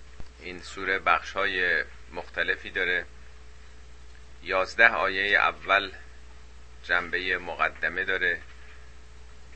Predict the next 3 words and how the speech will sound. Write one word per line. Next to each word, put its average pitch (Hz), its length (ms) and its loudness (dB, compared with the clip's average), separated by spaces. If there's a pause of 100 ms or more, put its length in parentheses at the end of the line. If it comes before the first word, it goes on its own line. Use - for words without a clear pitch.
(140)
اصول 92 800 0
کلی، 87 680 -6 (1000)
ضوابط، 82 680 0